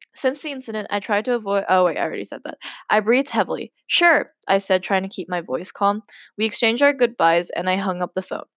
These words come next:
After a few minutes, the doorbell rang. I opened the door to meet two beautiful blue eyes. It was a boy.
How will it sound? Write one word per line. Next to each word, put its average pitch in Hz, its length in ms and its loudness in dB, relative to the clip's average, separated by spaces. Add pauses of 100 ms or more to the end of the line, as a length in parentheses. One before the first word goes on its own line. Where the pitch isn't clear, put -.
After 208 280 4
a 262 60 4
few 214 200 -4
minutes, 190 280 -2
the 185 80 -6
doorbell 170 400 0
rang. 80 220 -6 (360)
I 202 120 2
opened 269 400 2
the 247 80 6
door 190 300 6
to 202 140 -4
meet 190 300 -4
two 233 240 0
beautiful 196 480 -2
blue 165 220 0
eyes. - 400 0
It 214 80 8
was 226 140 8
a 202 60 4
boy. 170 260 2